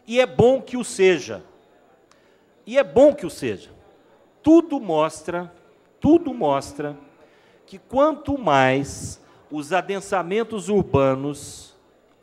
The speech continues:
aumentam nas nações, a qualidade de vida das pessoas, o desenvolvimento sustentável,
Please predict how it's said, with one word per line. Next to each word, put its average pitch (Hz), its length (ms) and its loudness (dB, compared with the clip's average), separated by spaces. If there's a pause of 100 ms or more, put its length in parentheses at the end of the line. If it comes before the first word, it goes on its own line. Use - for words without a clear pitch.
aumentam 185 920 0 (640)
nas 147 260 -2
nações, 123 800 -8 (1120)
a 160 100 -2
qualidade 220 680 0
de 202 160 -8
vida 151 400 2
das 139 260 -2
pessoas, 120 880 -4 (500)
o 175 140 -2
desenvolvimento 214 920 -2
sustentável, 127 1000 -4